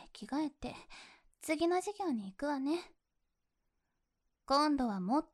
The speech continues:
とたくさん、あんたを調教してあげるんだからね。また、たくさんエッチしよう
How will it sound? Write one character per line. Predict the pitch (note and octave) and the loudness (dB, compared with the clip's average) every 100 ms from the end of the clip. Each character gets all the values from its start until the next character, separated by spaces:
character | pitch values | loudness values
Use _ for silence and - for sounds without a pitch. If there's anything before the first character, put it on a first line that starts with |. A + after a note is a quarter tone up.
| - | -10
と | B3+ | -8
た | - G#3+ | -8 -10
く | |
さ | - - E4 | -10 -4 -2
ん、 | E4+ - _ _ _ _ _ - | -2 -8 _ _ _ _ _ 0
あ | C#4 | 2
ん | C#4+ | 2
た | C#4 G#3+ | 0 -2
を | F#3 | -4
調 | - A#3+ D4 | -2 0 0
教 | D4 C#4 C4+ | 0 -4 -4
し | - | -4
て | C#4 | -4
あ | C#4 | -4
げ | C#4 | -2
る | C#4+ D#4 | -2 -2
ん | |
だ | A#3+ | -2
か | - | -6
ら | F#3+ | -8
ね。 | F#3+ C#4+ E4 - _ _ _ _ _ _ _ _ _ _ _ _ _ _ _ _ _ _ _ - | -4 -2 -2 -4 _ _ _ _ _ _ _ _ _ _ _ _ _ _ _ _ _ _ _ -6
ま | G#3 - | -6 -6
た、 | - C#4+ - - - _ _ _ _ _ | -8 -8 -8 -14 -20 _ _ _ _ _
た | B3 A#3 | -2 -2
く | - | -4
さ | - C#4+ | -4 -2
ん | D4 - | -2 -2
エ | E4+ | -4
ッ | - | -6
チ | - C#4+ | -10 -10
し | - C#4 | -8 -8
よ | D4+ | -10
う | D4+ | -12